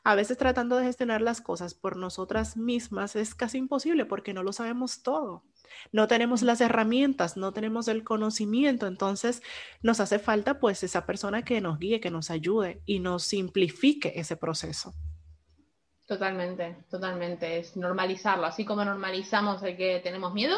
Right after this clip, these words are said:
Speaker 2: <laughs> también tenemos que normalizar que acudir a un profesional, eh, con el que sentamos empatía, eso es súper, súper importante, alguien con el
Speaker 1: Sí.
Speaker 2: que sin-, nos sintamos cómodos para hablar y compartirle nuestras inquietudes,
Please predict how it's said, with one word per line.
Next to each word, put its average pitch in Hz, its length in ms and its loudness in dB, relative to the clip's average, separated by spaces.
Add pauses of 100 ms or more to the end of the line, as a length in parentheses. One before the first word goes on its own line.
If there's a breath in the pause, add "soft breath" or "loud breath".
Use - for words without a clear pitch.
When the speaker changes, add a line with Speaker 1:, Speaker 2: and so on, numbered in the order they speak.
(120)
Speaker 2:
<laughs> - 840 -2
también 214 300 2
tenemos 214 260 0
que 220 100 -4
normalizar 190 640 0
que 190 160 -2
acudir 180 300 -2
a 196 60 -2
un 202 60 -6
profesional, 190 840 -2
eh, 165 640 -2
con 180 140 0
el 185 80 0
que 175 100 -4
sentamos 208 340 -2
empatía, 220 460 -4
eso - 220 -10
es - 180 -18
súper, - 320 -8
súper 180 260 -10
importante, 165 600 -10
alguien 180 220 -8
con 160 160 -6
el 160 100 -6
Speaker 1:
Sí. - 0 -
Speaker 2:
que 156 160 -6
sin-, 160 220 -14
nos 175 140 -10
sintamos 185 280 -6
cómodos 180 340 -4
para 160 220 -2
hablar 175 320 2
y 175 60 -6
compartirle 160 580 -8
nuestras 165 300 -12
inquietudes, 185 720 -10